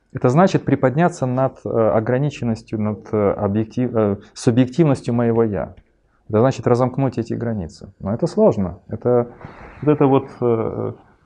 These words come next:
когда он говорит «дисциплина воли», на что я должен устремляться? Он говорит «на общее благо». Это и есть стоический аспект. Что означает созидать, работать на общее благо? Это значит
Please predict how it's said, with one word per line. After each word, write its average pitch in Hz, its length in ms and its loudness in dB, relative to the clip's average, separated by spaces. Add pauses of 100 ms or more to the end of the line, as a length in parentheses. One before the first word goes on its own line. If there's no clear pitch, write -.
(180)
когда 123 220 4
он 156 100 6
говорит 147 320 6
«дисциплина 143 540 2
воли», 170 320 4
на 131 120 2
что 190 300 2
я 170 60 4
должен 139 260 2
устремляться? 123 580 -4
Он 113 60 -4
говорит 110 220 0
«на 143 120 4
общее 170 280 0
благо». 107 480 -2 (320)
Это 127 180 -2
и 156 60 4
есть 170 120 2
стоический 147 600 -2
аспект. - 420 -10 (420)
Что - 200 2
означает 175 480 4
созидать, 143 560 2 (380)
работать 131 460 0
на 135 120 0
общее 127 260 -6
благо? 90 380 -6
Это 117 160 -6
значит 175 340 -2